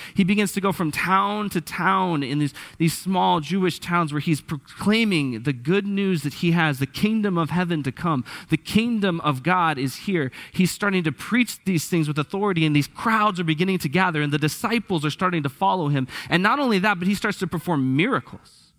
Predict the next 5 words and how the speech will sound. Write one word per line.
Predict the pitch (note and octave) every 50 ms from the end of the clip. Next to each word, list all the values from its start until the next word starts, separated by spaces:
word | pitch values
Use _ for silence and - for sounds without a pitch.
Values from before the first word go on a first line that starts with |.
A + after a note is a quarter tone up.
| _ _ _ _ _ _ _ _ _ _ _ _ _ _ _ _ _ _ _ _ _ _ _ _ -
The | C3
blind | A#2 C3+ C#3+ D#3 E3+ E3+ E3 D#3+ D3 B2 G#2+ - - _ _ _ _ _ _ _
see. | - - - - - G3+ F#3+ B2+ G2+ - - _ _ _ _ _ _ _ _ _ _ _ _ _ _ _ _ _ _ _ _ _ _ _ -
The | C3
deaf | B2 A#2+ E3+ F3+ E3+ C3+ - - - - - _ _